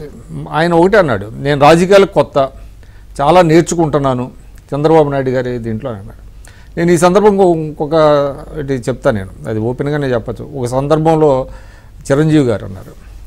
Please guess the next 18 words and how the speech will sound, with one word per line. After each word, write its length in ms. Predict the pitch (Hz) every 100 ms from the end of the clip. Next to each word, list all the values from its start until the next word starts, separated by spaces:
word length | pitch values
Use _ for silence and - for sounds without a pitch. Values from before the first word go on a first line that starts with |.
| - - - - - - -
ఒకసారి 440 | 139 117 113 143 139
మేము 260 | 131 117
ఎయిర్‌పోర్ట్‌కి 500 | 120 139 147 135 113
వెళ్తున్నాం, 580 | 95 107 107 - - 143
నేను 240 | 123 120
ఆయనతో 260 | 117 117 127
కొన్నాళ్ళు 420 | 110 123 131 127
ట్రావెల్ 420 | 113 117 120 113
చేశాను. 360 | 98 - - - - - - - - - -
ఆ, 100 | 117
శంషాబాద్ 600 | 113 139 147 175 160 151
ఎయిర్‌పోర్ట్‌కి 520 | 139 135 139 139 131
వెళ్తుంటే 640 | 131 120 123 165 135 127 139 - 160
ఆయన 180 | 123 120
అన్నారు, 280 | 123 107 147
"నేను 160 | 139 120
ప్రపంచంలో 500 | 123 123 160 165 139
అనేక 320 | 135 160